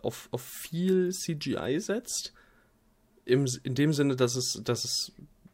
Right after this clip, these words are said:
sofort erkannt wird. Also ich sag jetzt mal, ich mein, wenn du dir Fight Club anguckst, da ist, äh,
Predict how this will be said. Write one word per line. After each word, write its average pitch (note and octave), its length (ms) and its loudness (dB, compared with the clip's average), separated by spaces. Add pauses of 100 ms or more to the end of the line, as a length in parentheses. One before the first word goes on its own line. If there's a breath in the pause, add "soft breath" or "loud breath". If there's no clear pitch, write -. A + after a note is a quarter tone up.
(140)
sofort B2+ 360 2
erkannt D#3 400 0
wird. A2+ 160 2
Also G#2+ 360 0
ich - 300 -12
sag A#2 180 -2
jetzt A#2 160 -4
mal, A2+ 260 0 (340 loud breath)
ich - 100 -10
mein, A#2+ 120 4
wenn A#2 80 4
du A#2+ 100 4
dir A#2 120 0
Fight - 280 2
Club - 200 -2
anguckst, - 540 -4 (380 soft breath)
da G#2+ 140 6
ist, - 340 2
äh, G#2+ 520 0